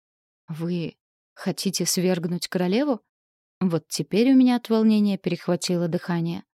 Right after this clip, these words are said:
Вот уж в политику я точно лезть не желала,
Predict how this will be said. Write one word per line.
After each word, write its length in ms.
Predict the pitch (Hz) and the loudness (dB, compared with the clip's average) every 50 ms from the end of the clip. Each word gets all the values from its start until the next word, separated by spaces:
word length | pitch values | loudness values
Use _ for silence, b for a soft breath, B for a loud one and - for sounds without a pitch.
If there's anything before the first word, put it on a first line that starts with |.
| - | 2
Вот 320 | 240 233 180 180 165 - 165 | 4 4 4 2 0 -4 -6
уж 100 | 160 - | -8 -8
в 100 | - - | -8 -6
политику 480 | - 180 175 175 185 180 - 165 - 254 | -4 -2 0 0 -2 -2 -4 -4 -2 -2
я 160 | 254 247 254 | 0 0 0
точно 500 | 247 - - 175 160 156 - - 180 170 | -2 -2 -2 -2 -2 -2 -2 -2 -2 0
лезть 320 | 170 175 175 165 - - - | 0 -2 -2 -4 -4 -4 -2
не 140 | 175 175 | -2 0
желала, 420 | 170 165 185 180 175 175 175 180 | 0 0 0 0 0 0 -2 -2